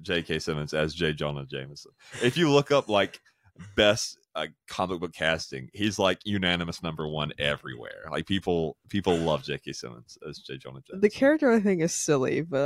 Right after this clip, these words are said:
Speaker 2: I think that's why
Speaker 1: Oh,
Speaker 2: it
Speaker 1: yeah.
Speaker 2: works,
Speaker 1: That's
Speaker 2: you
Speaker 1: why it's
Speaker 2: know?
Speaker 1: great. You know,
Speaker 2: Yeah.
Speaker 1: he's perfect for it, you know?
Speaker 2: <laughs> I
Speaker 1: Dude,
Speaker 2: liked it a lot.
Speaker 1: give us an impersonation of J. Jonah Jameson.
Speaker 2: I can't even think of one quote that he said.
Speaker 1: You, you, you, the rug thing you kept quoting earlier.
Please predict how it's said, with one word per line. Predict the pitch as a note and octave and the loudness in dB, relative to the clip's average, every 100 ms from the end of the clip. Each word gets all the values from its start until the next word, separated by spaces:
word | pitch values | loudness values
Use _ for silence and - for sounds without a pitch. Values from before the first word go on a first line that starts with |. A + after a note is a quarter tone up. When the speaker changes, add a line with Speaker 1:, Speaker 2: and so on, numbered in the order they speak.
| D#3 | 0
Speaker 2:
I | |
think | D#3+ E3 | -4 -6
that's | D#3+ - E3 | -8 -10 -8
why | D#3 D3 | 0 2
Speaker 1:
Oh, | E3+ | 2
Speaker 2:
it | B2+ | 2
Speaker 1:
yeah. | D3 | 0
Speaker 2:
works, | C#3+ D3 - - | -2 -6 -10 -8
Speaker 1:
That's | G#2+ B2 | 0 2
Speaker 2:
you | C#3+ | 4
Speaker 1:
why | A#2+ | 4
it's | |
Speaker 2:
know? | - | 2
Speaker 1:
great. | A2+ C#3 G2+ | 0 2 2
You | G3 | 2
know, | G2+ G#2 | 4 4
Speaker 2:
Yeah. | A#2+ | 4
Speaker 1:
he's | B2 | 2
perfect | A2+ C3 - A2+ - | 4 4 4 -2 -4
for | D2 G#1 | -6 -6
it, | - - - - | -8 -10 -10 -8
you | D#2+ | -4
know? | D#2 D#2+ - | -2 -2 -8
Speaker 2:
<laughs> | _ _ _ _ _ - - - - | _ _ _ _ _ -14 -12 -8 0
I | D#3+ | 4
Speaker 1:
Dude, | |
Speaker 2:
liked | D3+ D#3+ C#3+ | 4 2 0
it | |
a | C3+ | 0
lot. | - - - | 0 0 0
Speaker 1:
give | F#2 | 2
us | F2+ F#2 | 0 0
an | |
impersonation | E2 D2+ D#2 D#2 C#2+ C#2 - C2 | -4 -4 -4 -4 -6 -6 -8 -12
of | - | -10
J. | C#2 | -10
Jonah | C#2+ C#2 C#2+ | -8 -10 -8
Jameson. | C#2 C2+ C#3 G#3+ | -8 -8 -2 -2
Speaker 2:
I | |
can't | A3+ A#3+ | 2 2
even | A3 | 4
think | G3 F#3 | 2 -2
of | F3+ | 0
one | E3+ E3 | 0 2
quote | - D#3 D3 | 4 4 6
that | C3+ | 4
he | D#3+ | 4
said. | - - F#2 G#2+ G3+ - _ - | 2 2 2 2 0 -6 _ 0
Speaker 1:
You, | A2+ | 2
you, | C#3+ D#3+ D3 | 4 2 0
you, | D#3+ | 0
the | C3+ C3 | 2 4
rug | D3+ E3+ C#3+ | 6 4 4
thing | F2 D#2 | 0 0
you | E2+ | -2
kept | - F2 - | 0 0 0
quoting | F#2 E2+ E2 | -2 -2 -4
earlier. | E2 D#2+ D#2 | -10 -10 -14